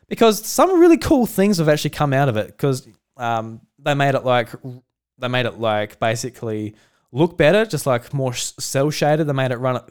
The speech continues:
sixty frames a second on Switch, 'cause the game only runs at thirty frames a second. And you'll think for Pokemon, turn-based strategy, the Pokemon are just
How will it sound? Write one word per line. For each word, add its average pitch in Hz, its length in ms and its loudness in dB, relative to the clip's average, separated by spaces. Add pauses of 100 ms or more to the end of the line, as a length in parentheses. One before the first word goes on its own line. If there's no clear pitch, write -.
(120)
sixty 214 400 -4
frames 160 400 2
a 135 80 -2
second 226 540 2 (240)
on 175 240 2
Switch, - 720 -2 (240)
'cause 139 120 -6
the 147 60 2
game 165 220 4
only 147 160 0
runs 139 260 2
at 123 240 -6
thirty 127 360 -2
frames 117 280 -4
a 110 60 -8
second. 127 420 -4
And 110 200 -4 (320)
you'll 196 100 0
think 339 200 0
for - 100 -2
Pokemon, 151 480 0
turn-based 156 440 0
strategy, 139 540 -2
the 120 100 -6
Pokemon 123 360 -4
are 113 40 -8
just 113 360 -8